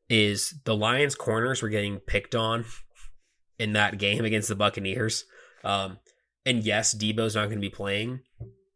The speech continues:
but Brandon Ayuk low-key had one of the better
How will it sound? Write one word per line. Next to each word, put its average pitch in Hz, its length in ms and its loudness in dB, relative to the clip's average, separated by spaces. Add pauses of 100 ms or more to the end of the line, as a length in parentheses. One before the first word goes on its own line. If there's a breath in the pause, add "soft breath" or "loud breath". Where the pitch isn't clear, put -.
(500)
but 110 240 2
Brandon 131 300 4
Ayuk 113 460 0 (340)
low-key 110 540 0
had 101 500 0 (320)
one 107 220 2
of 101 60 0
the 101 80 0
better 104 580 0